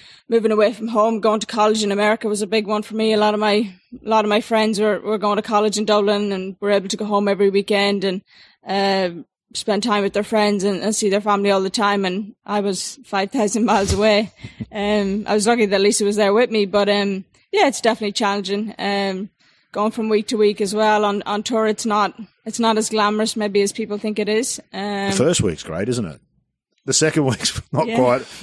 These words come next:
Speaker 2: The third week, it starts to get a bit tiresome. The
Speaker 1: Yeah.
Speaker 2: fourth week is like, "Really? Do we have to keep doing this?" 'Cause
Speaker 1: Yeah.
Speaker 2: it's travel, not tourism, isn't it?
Speaker 1: It
Speaker 2: It's
Speaker 1: is,
Speaker 2: travel as
Speaker 1: it
Speaker 2: work,
Speaker 1: is.
Speaker 2: and
Speaker 1: Yeah,
Speaker 2: it's a
Speaker 1: we
Speaker 2: totally
Speaker 1: get,
Speaker 2: different
Speaker 1: we
Speaker 2: thing.
Speaker 1: get to see some nice places,
Speaker 2: Yeah.
Speaker 1: obviously, um, get to enjoy some of the sights along the way. I think Australia's been,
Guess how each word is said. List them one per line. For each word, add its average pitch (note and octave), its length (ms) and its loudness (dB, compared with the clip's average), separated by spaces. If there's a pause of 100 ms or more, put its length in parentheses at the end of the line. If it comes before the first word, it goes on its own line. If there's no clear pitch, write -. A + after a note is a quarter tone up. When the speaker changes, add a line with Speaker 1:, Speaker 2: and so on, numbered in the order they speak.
Speaker 2:
The C3+ 120 -2
third D3+ 300 2
week, B2 180 2
it G#2+ 80 -2
starts A#2+ 300 0
to A2+ 80 -4
get G#2+ 120 -4
a G2 40 -10
bit G2+ 180 -10
tiresome. A2 400 -4
The G#2+ 80 -2
Speaker 1:
Yeah. G#2 80 -4
Speaker 2:
fourth C3 260 0
week G#2 120 -4
is F#2 60 -10
like, G2 140 -8
"Really? B2+ 400 -2
Do A#2 100 -8
we G#2+ 120 -6
have B2+ 140 -4
to C3+ 100 -8
keep C3 260 -4
doing C#3 280 -4
this?" D#3+ 220 -10 (140)
'Cause G#3 240 -2
Speaker 1:
Yeah. F3 40 2
Speaker 2:
it's G#3+ 100 -2
travel, E3 320 -2
not A2+ 200 -2
tourism, A2+ 380 0
isn't G2+ 160 -2
it? C#2 80 -16 (220)
Speaker 1:
It C4+ 80 -4
Speaker 2:
It's F4 80 -4
Speaker 1:
is, A#3+ 40 -2
Speaker 2:
travel C3+ 280 2
as G#2+ 100 2
Speaker 1:
it - 80 -2
Speaker 2:
work, G#2+ 220 2
Speaker 1:
is. D2 100 -10
Speaker 2:
and F2 80 -6
Speaker 1:
Yeah, - 60 0
Speaker 2:
it's - 80 0
a B3 40 0
Speaker 1:
we B3 40 0
Speaker 2:
totally B2 220 2
Speaker 1:
get, G#3 40 -4
Speaker 2:
different G3+ 220 -6
Speaker 1:
we C#4+ 60 -2
Speaker 2:
thing. E4 80 -2
Speaker 1:
get G4+ 160 0
to D4 100 -4
see C4 220 0
some A3+ 180 -2
nice A3 200 0
places, G#3+ 440 -2
Speaker 2:
Yeah. G#3 60 0
Speaker 1:
obviously, G3 440 0
um, F#3 380 -2 (320)
get G#3+ 160 -4
to A3 80 2
enjoy G#3 300 2
some G#3 180 0
of G#3 40 0
the G3 60 0
sights G3+ 320 -2
along G3 220 0
the F#3+ 80 -2
way. F#3+ 340 0
I G#3 100 -4
think G#3 200 0
Australia's G3+ 480 0
been, G3 320 -4